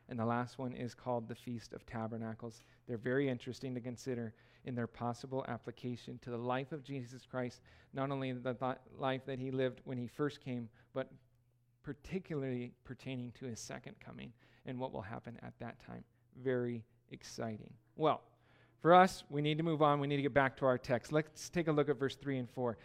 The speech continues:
It says, "And they said among themselves, 'Who will roll away the stone from the door of the tomb for us?' But when they looked up, they saw that the stone had been rolled away, for it was very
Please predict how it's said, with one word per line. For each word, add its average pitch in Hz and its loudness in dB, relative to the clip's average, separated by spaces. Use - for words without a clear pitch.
It 165 4
says, 196 10
"And 208 8
they 208 10
said 254 12
among 262 8
themselves, 175 6
'Who 196 6
will 233 12
roll 214 12
away 202 10
the 185 2
stone 139 0
from 151 -4
the 147 0
door 147 8
of 170 0
the 185 0
tomb 139 -4
for 143 0
us?' 120 0
But 160 4
when 175 4
they 175 6
looked 202 6
up, 160 8
they 160 2
saw 175 6
that 170 -2
the 147 0
stone 165 -2
had 151 -4
been 135 -2
rolled 139 4
away, 127 0
for 147 0
it 165 2
was 139 0
very 127 0